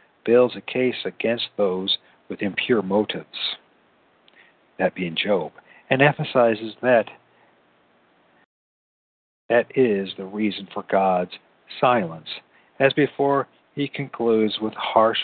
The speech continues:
words directed, of course, to Job, who is still in pain, again from The Message.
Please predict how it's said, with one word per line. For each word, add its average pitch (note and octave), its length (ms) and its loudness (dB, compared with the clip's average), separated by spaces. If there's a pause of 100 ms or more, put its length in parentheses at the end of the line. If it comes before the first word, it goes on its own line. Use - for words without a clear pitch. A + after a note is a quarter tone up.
(120)
words F#2 420 -4 (320)
directed, F#2+ 640 0 (320)
of F#2+ 140 -8
course, F#2+ 340 2 (220)
to C3+ 100 -6
Job, F#2 380 2 (300)
who G#2 120 -2
is F#2+ 60 -4 (120)
still G2+ 420 2 (120)
in - 100 -20
pain, F2+ 400 0 (280)
again G#2+ 500 2 (300)
from F#2 180 0
The F#2+ 60 -4
Message. - 600 0